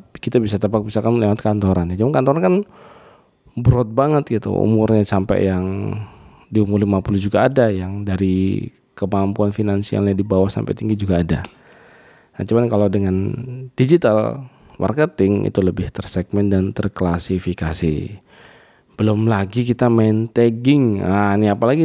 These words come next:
tagging, nanti kita bahas lah. Tentang tagging, catatan saya, ini tak catat di note saya. Kita akan bahas tentang istilah-istilah ini, tagging user,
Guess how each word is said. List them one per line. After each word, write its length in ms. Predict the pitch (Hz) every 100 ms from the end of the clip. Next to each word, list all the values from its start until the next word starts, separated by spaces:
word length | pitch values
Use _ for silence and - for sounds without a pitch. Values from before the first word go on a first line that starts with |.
| 170
tagging, 400 | 147 139 131 110
nanti 160 | 101
kita 240 | 110 113 104
bahas 320 | 101 98 98
lah. 160 | 92 - - - -
Tentang 240 | 104 101 104
tagging, 260 | 98 101 123
catatan 320 | 117 113 113
saya, 320 | 113 107 95
ini 160 | 98 117
tak 160 | 92 87
catat 240 | 90 98
di 160 | 110 90
note 320 | 90 - 92
saya. 160 | 95 120 - - - - - _ _
Kita 240 | - 104 101
akan 240 | 107 98
bahas 160 | 92 -
tentang 480 | 98 92 92 95 101 -
istilah-istilah 640 | - 110 110 98 92 101 98
ini, 240 | 104 104
tagging 320 | 98 98 101
user, 400 | 104 104 123 113